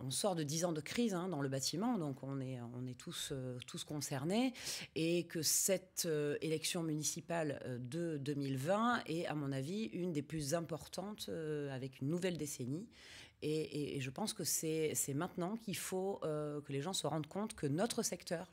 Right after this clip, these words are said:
le secteur du bâtiment, et ce qui représente quand même huit pour cent du P I B, et je pense qu'il est trop laissé de côté par nos élus locaux.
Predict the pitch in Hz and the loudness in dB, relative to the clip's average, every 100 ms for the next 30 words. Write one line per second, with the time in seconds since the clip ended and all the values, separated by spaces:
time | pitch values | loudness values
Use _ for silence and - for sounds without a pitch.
0 | - 156 233 233 185 170 165 156 147 - | 0 4 6 4 0 -4 -2 -2 -2 -2
1 | 147 196 - - - - - - - 180 | -4 -4 -8 -12 -10 -10 -12 -16 0 6
2 | 214 202 - - 160 156 - 160 170 139 | 6 6 2 0 0 0 0 0 0 2
3 | 135 160 220 208 - 170 147 139 143 135 | 2 4 4 2 -2 0 0 0 0 0
4 | 131 185 233 - - 156 156 214 240 220 | 0 0 -2 -10 -10 -4 -2 2 2 2
5 | 170 - 240 226 208 180 - 160 180 208 | 0 4 6 6 4 0 0 0 2 2
6 | - 165 160 147 143 127 131 - | 2 2 2 0 0 -2 -4 -10